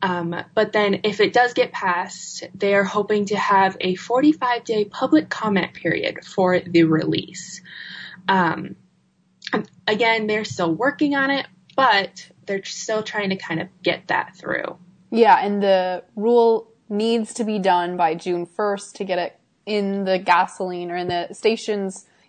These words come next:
Speaker 2: year round. Um, a-, another piece of follow-up news to that is Steve Censky said on Wednesday that, you know, they're looking at kind of a plan B just in case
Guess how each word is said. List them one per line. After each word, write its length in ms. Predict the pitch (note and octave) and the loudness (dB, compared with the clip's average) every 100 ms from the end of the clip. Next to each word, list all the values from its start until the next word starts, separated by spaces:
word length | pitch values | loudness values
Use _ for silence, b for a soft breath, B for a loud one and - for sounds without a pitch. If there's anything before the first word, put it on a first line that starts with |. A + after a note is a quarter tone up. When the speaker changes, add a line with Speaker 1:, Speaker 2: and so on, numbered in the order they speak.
| - | -6
Speaker 2:
year 240 | G#3 F#3+ | -2 -2
round. 560 | F#3 F#3+ F#3+ F#3 F3+ F#3+ b b b b | 0 0 2 0 -2 -8 b b b b
Um, 260 | G3+ F#3 - | 2 4 2
a-, 160 | G#3 - | 2 2
another 300 | A3 A#3 E4+ | 2 2 2
piece 240 | E4 B3+ G#3+ | 0 -2 -2
of 100 | F#3+ | 0
follow-up 460 | G#3 G#3+ G3 F3 | 2 4 2 0
news 300 | F#3 F#3 F3+ - | -2 -6 -6 -8
to 100 | F3+ | -2
that 360 | F3 E3+ E3 - _ _ _ _ _ _ | 2 4 2 -2 _ _ _ _ _ _
is 600 | F#3+ F3+ F3 E3+ E3+ F3+ - - - | -6 -4 -2 -4 -6 -12 -20 -10 -8
Steve 260 | - A3 G3+ | -4 -4 -4
Censky 840 | - F3+ F#3+ - - F3+ F3+ F#3+ b b b | -2 -2 -2 -10 -12 -8 -6 -8 b b b
said 240 | - G#3+ | 4 6
on 280 | G3+ F3+ F3 | 6 4 2
Wednesday 1000 | G3 B3 E4+ E4+ - F#3 D#3+ D3+ E3 G3+ _ _ _ _ - | 2 4 2 -2 0 2 2 2 -2 -6 _ _ _ _ -14
that, 600 | G3 F#3+ F3 D#3+ D#3+ - _ _ _ _ _ _ | 0 4 6 4 2 -2 _ _ _ _ _ _
you 120 | - G3 | -8 -4
know, 240 | F3+ F3 | -2 0
they're 160 | E3+ E3 | -2 -2
looking 400 | F3+ G#3 G3 F#3 | -2 -2 -4 -2
at 280 | F3+ F3 | -2 -2
kind 180 | - A3+ C#4 | -4 -2 -2
of 60 | |
a 40 | - | -2
plan 480 | - F#3 F3 E3+ E3+ | -4 -2 -2 -2 -6
B 280 | F3+ E3+ D#3+ | -6 -6 -4
just 420 | E3+ D#3+ - - | 0 -2 -2 -8
in 160 | F3+ | -8
case 640 | F3 - E3+ E3 E3+ - | -8 -4 -2 -2 -6 -14